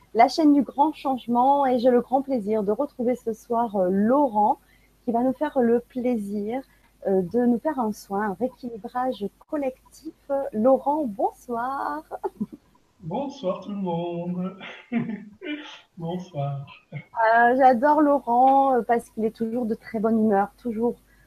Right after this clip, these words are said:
Speaker 1: avec un grand sourire et, euh, toujours dans la joie. Et ça fait vraiment plaisir, euh, Laurent, euh, de te retrouver ce soir. Alors, on se retrouve, alors on s'est vu il n'y a pas très longtemps, c'était le quinze mai,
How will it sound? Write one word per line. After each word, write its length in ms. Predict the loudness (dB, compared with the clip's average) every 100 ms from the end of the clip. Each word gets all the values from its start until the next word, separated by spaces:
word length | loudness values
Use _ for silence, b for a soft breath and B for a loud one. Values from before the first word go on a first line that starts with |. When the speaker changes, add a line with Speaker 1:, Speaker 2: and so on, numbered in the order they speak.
| b b
Speaker 1:
avec 320 | 6 8 4
un 140 | 2 2
grand 480 | 0 -4 0 0
sourire 680 | 0 0 2 4 4 4 2 -4 b b _
et, 200 | 6 8
euh, 140 | 8 4
toujours 440 | -2 -4 -2 -2
dans 160 | 0 2
la 220 | 2 0
joie. 500 | 0 2 4 4 2
Et 80 | 0
ça 160 | -4
fait 120 | -4
vraiment 360 | -6 -4 -2 -2
plaisir, 480 | -2 -4 -2 -4 0
euh, 160 | 0
Laurent, 560 | 0 0 0 0 -2 -2
euh, 120 | -2
de 120 | -2 -6
te 140 | -4
retrouver 400 | -4 -4 -4 -4
ce 160 | -4 -12
soir. 440 | -6 0 0 -2 b b b b -4
Alors, 220 | 4 4
on 40 | 4
se 140 | 0
retrouve, 600 | 0 0 -2 -2 -2 2
alors 220 | 2 2
on 40 | -2
s'est 140 | -4
vu 100 | -2
il 60 | 0
n'y 60 |
a 60 | 0
pas 180 | 0 -4
très 240 | -4 -2
longtemps, 440 | 0 0 0 -2
c'était 240 | -4 -8 -6
le 120 | -6
quinze 340 | -6 -6 -4 -4
mai, 380 | -2 0 -2